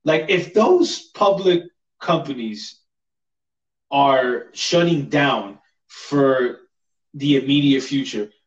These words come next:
why can't you do the same? I get it. WrestleMania is the biggest wrestling event of the year. Why not just postpone it? You're already losing revenue anyway. You know what I'm saying? Like, you're already losing a ton of revenue.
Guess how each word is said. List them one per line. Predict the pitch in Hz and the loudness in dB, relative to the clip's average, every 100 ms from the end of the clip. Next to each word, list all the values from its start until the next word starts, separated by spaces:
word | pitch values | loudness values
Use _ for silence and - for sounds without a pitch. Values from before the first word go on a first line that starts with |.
| _ | _
why | 147 175 | 0 0
can't | 175 202 147 | 0 0 0
you | 156 160 | -2 -2
do | 151 139 | 0 -2
the | 127 | -2
same? | 156 139 107 151 | -4 -6 -6 -2
I | 170 | 0
get | 151 175 | 2 2
it. | 196 156 | 2 2
WrestleMania | 165 - 151 147 160 156 147 143 | 2 2 -2 -2 -2 -2 -2 -2
is | 135 127 | -2 -4
the | 120 113 | -6 -8
biggest | 135 143 - | -4 -4 -2
wrestling | 139 135 143 | -4 -2 -8
event | 117 131 127 | -8 -8 -8
of | 113 | -8
the | |
year. | 110 120 143 165 - _ _ _ _ | -6 -2 -2 -4 -12 _ _ _ _
Why | - 196 | -2 0
not | 226 240 - | 0 -2 -4
just | 208 - | -6 -2
postpone | 208 190 - 220 330 254 | -2 -2 -2 -2 -2 -2
it? | - _ _ _ _ _ | -6 _ _ _ _ _
You're | 170 233 294 | 2 4 4
already | 269 285 202 | 4 2 2
losing | 185 226 208 165 | 2 2 0 2
revenue | 180 185 170 151 143 147 | 2 2 -2 -2 -2 -2
anyway. | 147 135 110 - _ _ _ _ _ _ - | -4 -4 -8 -14 _ _ _ _ _ _ -2
You | 160 | 2
know | 180 | 4
what | 185 | 2
I'm | |
saying? | 170 185 180 170 | 0 2 2 2
Like, | 151 139 143 | -2 -2 0
you're | 180 196 | 2 2
already | 180 170 147 156 170 175 | 2 2 2 2 2 -2
losing | 139 143 151 139 135 117 | 2 2 2 -4 -6 -8
a | 113 - | -12 -8
ton | 147 143 | -6 -4
of | 123 | -2
revenue. | 139 135 120 113 | -2 -2 -8 -6